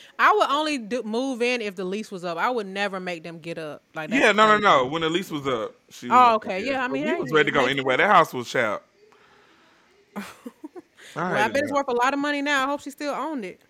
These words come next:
Speaker 2: She still got, it was her parents' house. Like, she still
Speaker 1: Oh,
Speaker 2: got it.
Speaker 1: okay.
Speaker 2: She, um, I had just randomly was in the neighborhood one day and I drove past it. She done added a whole b-, balcony, like, on the back. She done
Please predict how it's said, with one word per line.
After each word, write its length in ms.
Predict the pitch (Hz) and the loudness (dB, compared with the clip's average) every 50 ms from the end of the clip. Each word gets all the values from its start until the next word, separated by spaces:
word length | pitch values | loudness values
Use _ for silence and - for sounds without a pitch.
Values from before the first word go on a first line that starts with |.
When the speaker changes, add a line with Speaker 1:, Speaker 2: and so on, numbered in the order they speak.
| _ _ - | _ _ -12
Speaker 2:
She 200 | - - - 349 | -6 -4 -2 -2
still 200 | - - 269 240 | 0 2 4 6
got, 180 | 202 185 165 - | 8 8 6 6
it 80 | 240 | 4
was 100 | 269 - 254 | 2 2 2
her 100 | 208 180 | 0 2
parents' 320 | 196 190 190 180 170 160 | 2 0 0 0 0 2
house. 260 | 160 123 117 120 - - | 2 2 0 0 0 0
Like, 160 | 160 185 190 | 0 0 0
she 180 | - - 302 | -2 -6 -6
still 260 | 285 - - 185 180 - | -6 -2 -2 0 0 2
Speaker 1:
Oh, 20 | |
Speaker 2:
got 200 | 151 147 147 147 | 2 2 2 2
it. 100 | 147 135 - | 0 -2 -8
Speaker 1:
okay. 80 | 147 156 | -12 -12
Speaker 2:
She, 240 | - - 220 214 - | -10 -8 -8 -6 -2
um, 520 | - 160 160 156 156 156 151 147 143 - - - | 0 2 4 4 4 4 2 0 -2 -4 0 2
I 180 | 143 180 208 | 4 6 6
had 180 | 214 170 147 135 | 6 4 4 2
just 180 | 151 139 120 110 120 | 0 -4 -4 -2 -2
randomly 360 | 131 143 147 143 139 135 139 | 0 0 0 0 -2 -4 -4
was 140 | 123 127 123 | -4 -4 -4
in 60 | 127 | -4
the 80 | 120 117 | -2 -2
neighborhood 340 | 123 135 135 139 131 117 117 | -2 -2 -2 -2 -2 -2 -2
one 120 | 113 110 | -4 -4
day 80 | 110 110 | -4 -4
and 100 | 110 110 | -4 -4
I 80 | 110 104 | -4 -4
drove 340 | 107 110 113 113 117 110 | -4 -4 -2 -2 -2 -2
past 360 | - 131 123 120 127 127 - 123 | -4 -2 -2 -2 -2 -4 -6 -10
it. 140 | 107 - - _ - _ _ - - - _ _ _ _ | -12 -12 -14 _ -20 _ _ -20 -20 -20 _ _ _ _
She 160 | - - 381 | -10 -8 -8
done 120 | - - - | -6 -6 -2
added 220 | - 165 170 160 | 0 0 0 0
a 60 | 156 170 | 0 0
whole 240 | 170 160 160 156 131 113 - _ _ _ _ | 0 2 2 0 0 -4 -10 _ _ _ _
b-, 120 | - - - _ _ _ _ _ _ | -20 -20 -20 _ _ _ _ _ _
balcony, 560 | - 120 139 170 180 - - 101 85 80 76 80 104 | -2 0 0 0 0 -2 -6 -14 -16 -18 -18 -10 -4
like, 200 | 117 127 123 - | -4 -2 -2 -2
on 100 | 143 131 | -4 -4
the 60 | 120 | -6
back. 420 | 101 98 - 110 135 160 151 139 - | -6 -8 -4 0 0 0 0 -2 -6
She 120 | - - 226 | -12 -10 -8
done 240 | - 123 120 110 | -6 -6 -8 -8